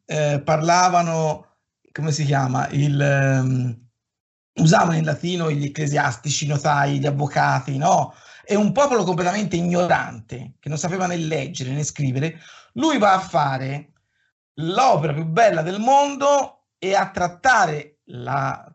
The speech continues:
materia più difficile del mondo, quindi l'elevazione del percorso nei confronti di Dio, in volgare.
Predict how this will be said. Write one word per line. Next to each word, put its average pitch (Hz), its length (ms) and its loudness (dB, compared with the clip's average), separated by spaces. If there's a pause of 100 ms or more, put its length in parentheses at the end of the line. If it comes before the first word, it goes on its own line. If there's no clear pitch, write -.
materia 156 420 -2
più 127 100 -6
difficile 131 520 -4
del 156 120 0
mondo, 180 720 0
quindi 131 320 -4
l'elevazione 160 720 -2
del 135 140 -2
percorso 139 680 -4 (420)
nei 135 320 0
confronti 143 420 0
di 214 160 0
Dio, 156 480 2
in 185 220 4
volgare. 123 640 0